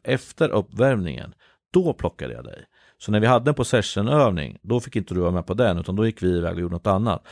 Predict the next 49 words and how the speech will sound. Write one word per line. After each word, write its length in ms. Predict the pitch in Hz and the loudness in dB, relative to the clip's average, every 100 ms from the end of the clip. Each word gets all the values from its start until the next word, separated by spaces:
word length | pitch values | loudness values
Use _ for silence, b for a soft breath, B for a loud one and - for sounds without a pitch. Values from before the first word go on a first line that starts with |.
| - | -20
Och 220 | _ 117 | _ -6
då 280 | 117 165 190 | 0 2 4
märkte 340 | 160 110 - 90 | 4 2 2 -2
jag 40 | |
helt 120 | 82 | -2
plötsligt 260 | 76 82 90 | -6 -6 -4
att 200 | 90 92 | -2 0
huvudena 500 | 107 85 90 87 85 | 0 0 0 0 -2
bara, 340 | 90 85 85 | 0 0 0
liksom, 220 | 80 80 | -4 -6
"Vad 100 | 104 | -2
gör, 120 | 110 - | -2 -2
vad 200 | 95 104 | -4 -2
gör 120 | 104 | -2
Petter 360 | - - - 82 | -4 -10 -8 -12
där 100 | 82 | -10
borta? 300 | 78 - 101 | -12 -14 -6
Vad, 140 | 95 | -4
vad, 360 | 69 101 98 95 | -2 -2 -2 0
vad 180 | 95 | 0
gör 80 | 98 | 0
de?" 220 | 113 117 - | 2 -2 -4
Och 340 | - - - 92 | -14 -20 -6 -2
då 100 | 110 | 2
blev 140 | 131 | 2
det 80 | 135 | 2
en 80 | 117 | 0
helt 380 | 139 135 120 | 0 0 2
annan 240 | 110 98 92 | 2 2 0
sak, 380 | - 147 82 - | 2 2 2 -2
för 80 | |
då 180 | 101 147 | -2 2
hade 160 | 151 117 | 2 2
jag 100 | 95 | 0
liksom, 300 | 90 92 90 B B _ | -2 -6 -6 B B _
då 80 | 107 | 0
hade 100 | 117 | 2
jag 60 | |
verkligen 460 | 113 120 104 - 147 | 4 2 2 0 2
plockat 340 | 120 95 - | 0 -2 -2
ut 240 | 90 87 - | -2 -2 -2
dig 160 | 76 | -2
och 80 | 87 | 0
nu 120 | 107 | 0
ska 160 | - 117 | 0 0
vi 160 | 95 | 2
göra 140 | 90 85 | 2 2
det 100 | 92 | 0
här. 280 | 131 67 | 0 -2